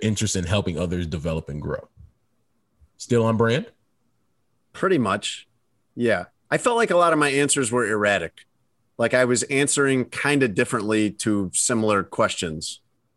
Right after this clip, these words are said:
Speaker 2: at different times.
Speaker 1: So you lied?
Speaker 2: No, it just was like certain questions that feel like they're getting toward the same thing, but I had very different thoughts on it.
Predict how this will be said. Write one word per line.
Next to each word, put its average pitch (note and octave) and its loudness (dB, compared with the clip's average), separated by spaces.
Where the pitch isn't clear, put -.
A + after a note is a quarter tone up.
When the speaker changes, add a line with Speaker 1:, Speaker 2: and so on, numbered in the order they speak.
Speaker 2:
at F#2+ -8
different F#2 -6
times. E2+ -6
Speaker 1:
So - -8
you D2+ -4
lied? D#2+ -4
Speaker 2:
No, D#3 0
it C#3+ -2
just - -2
was C3 -2
like C3+ 0
certain F3+ 0
questions F3 2
that - -2
feel E3 4
like D3+ 2
they're B2 0
getting C#3 0
toward C#3 0
the A2+ -2
same C3 0
thing, B2+ 0
but A2+ 2
I G#2 2
had G#2 -2
very A#2 2
different G#2 -4
thoughts - -2
on F2+ -2
it. F2 -10